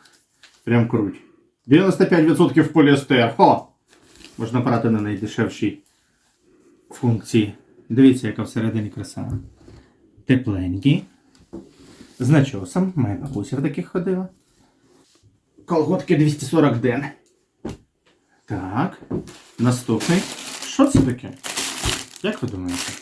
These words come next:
Маленькі мочалки? Для дуже маленьких людей? У нас в хаті завелись хобіти? Ні, шановні. Це багато, набагато простіше.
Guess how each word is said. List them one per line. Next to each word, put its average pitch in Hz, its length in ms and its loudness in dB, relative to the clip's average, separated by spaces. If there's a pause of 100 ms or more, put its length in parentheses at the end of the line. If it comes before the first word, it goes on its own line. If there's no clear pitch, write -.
(720)
Маленькі 120 400 2
мочалки? 123 540 0 (880)
Для 117 120 2
дуже 123 220 4
маленьких 127 580 2 (880)
людей? - 360 2 (1080)
У 110 40 0
нас 127 220 2
в - 580 -4
хаті 135 260 0
завелись 127 500 2
хобіти? 160 340 0 (1400)
Ні, 226 180 2
шановні. 98 420 -2 (460)
Це 131 180 -2
багато, 147 520 -2 (100)
набагато 120 600 -6 (200)
простіше. - 520 -14